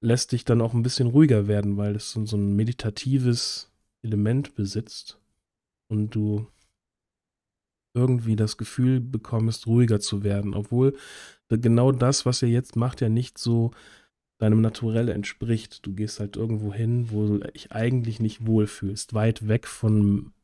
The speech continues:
menschlichen Behausungen,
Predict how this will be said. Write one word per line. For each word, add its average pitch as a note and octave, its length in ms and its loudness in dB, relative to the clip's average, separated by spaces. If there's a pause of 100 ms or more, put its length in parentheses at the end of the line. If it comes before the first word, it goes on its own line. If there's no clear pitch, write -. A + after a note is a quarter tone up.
(100)
menschlichen G#2 1000 0 (560)
Behausungen, A2+ 880 2